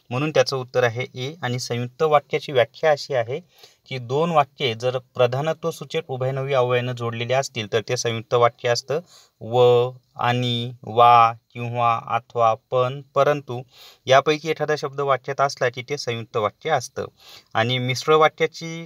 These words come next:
काय व्याख्या माहीत आहे का? की जे दोन वाक्ये किंवा त्यापेक्षा अधिक वाक्य जर गौणत्व सूचक उभयनवी अव्ययानं जोडलेले असतील, तर त्याला मिश्र वाक्य असे म्हणतात. त्याच्यानंतर, "रामाने परीक्षेत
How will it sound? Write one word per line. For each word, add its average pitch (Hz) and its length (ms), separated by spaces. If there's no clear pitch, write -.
काय 143 160
व्याख्या 151 340
माहीत 147 180
आहे 123 100
का? 135 220
की 139 400
जे 120 320
दोन 135 340
वाक्ये 131 500
किंवा 131 260
त्यापेक्षा 131 460
अधिक 131 240
वाक्य 139 280
जर 143 200
गौणत्व 135 460
सूचक 175 360
उभयनवी 135 380
अव्ययानं 123 340
जोडलेले 117 400
असतील, 113 420
तर 151 160
त्याला 131 260
मिश्र 123 400
वाक्य 127 340
असे 107 220
म्हणतात. 104 400
त्याच्यानंतर, 160 720
"रामाने 139 640
परीक्षेत 147 520